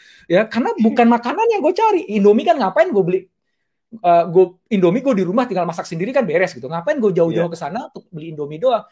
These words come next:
Speaker 1: Kenapa? Karena gue pergi ke sana bukan untuk Indominya gitu. Gue pergi ke sana untuk nongkrong sama teman-teman gue. So bisnisnya kan itu gitu. Nah seringkali orang itu dia nggak punya clarity tentang apa problem yang ingin diselesaikan, maka dia coba-coba untuk buat solusi kok nggak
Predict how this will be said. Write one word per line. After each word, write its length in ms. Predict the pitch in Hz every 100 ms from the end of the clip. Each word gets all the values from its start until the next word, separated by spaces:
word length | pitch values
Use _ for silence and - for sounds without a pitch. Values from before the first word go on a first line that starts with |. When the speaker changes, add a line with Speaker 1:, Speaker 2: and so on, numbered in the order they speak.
| _ _
Speaker 1:
Kenapa? 320 | 277 349 294
Karena 240 | 269 269
gue 80 | 240
pergi 240 | 381 247 262
ke 80 |
sana 240 | 254 240 349
bukan 320 | 339 262 254
untuk 80 | 285
Indominya 480 | 240 254 381 349 233
gitu. 240 | 196 135 - _ _ _
Gue 120 | 214 233
pergi 160 | 214
ke 80 | 214
sana 240 | 196 220
untuk 160 | 285 254
nongkrong 320 | 160 247 262
sama 80 | 233
teman-teman 400 | 233 233 226 233
gue. 160 | 254 226
So 160 | 226 233
bisnisnya 560 | 196 233 277 254 381 403
kan 80 |
itu 240 | 392 339 - -
gitu. 140 | - _ _ _ _ -
Nah 160 | 226 233
seringkali 480 | 262 254 269 349
orang 320 | 370 233 233 233
itu 240 | 233 359 - _ _ _ _ _ -
dia 160 | 285
nggak 160 | 427 392
punya 240 | 254 262
clarity 560 | 254 247 320 415 294 254
tentang 320 | 247 247 240
apa 240 | 302 302 320
problem 320 | 269 226 220 214
yang 140 | 214
ingin 100 | 196
diselesaikan, 560 | 185 185 131 240 - - _
maka 480 | 349 370 294 269 269
dia 240 | 202 370
coba-coba 800 | - 277 233 247 - 196 170 294
untuk 240 | 262 247 214
buat 240 | 190 226
solusi 400 | 226 214 208 330
kok 160 | 339 359
nggak 160 | 320